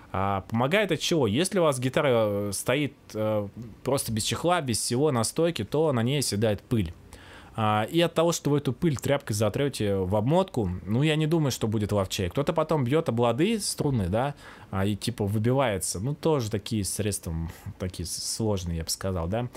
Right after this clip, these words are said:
Поэтому, а, от чего может помочь? Ну, наверное, от пота, от какого-то жира. Если вы, тем не менее, гитару там сох-, храните в чехле,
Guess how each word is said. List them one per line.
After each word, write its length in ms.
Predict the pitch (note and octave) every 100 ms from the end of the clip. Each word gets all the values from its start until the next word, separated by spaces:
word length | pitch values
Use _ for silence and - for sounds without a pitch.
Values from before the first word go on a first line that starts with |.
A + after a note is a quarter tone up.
| - - - -
Поэтому, 520 | C3 E3 F#3+ F#3+ E3+ - -
а, 180 | C3 B2
от 80 | B2
чего 320 | - F3+ A#3
может 240 | F#3 E3+
помочь? 480 | - D3 C#3+ A2+ -
Ну, 240 | A2 E3
наверное, 600 | G#3 F#3 B2 B2 D3 C3
от 140 | A#2 -
пота, 380 | - A#2 C3 G#2
от 80 |
какого-то 320 | - A2 A2 A2
жира. 360 | G2 G#2 B2+
Если 260 | G#2+ A2 -
вы, 140 | B2+
тем 180 | C3 D3
не 60 | D3
менее, 200 | D3+ C3+
гитару 300 | A#2+ C3 B2+
там 320 | A2+ G#2+ F#2 -
сох-, 400 | - A#2 - - -
храните 560 | B2 C#3+ C3 G2 E2 - - - -
в 40 | -
чехле, 560 | - - D#3+ F#3 F3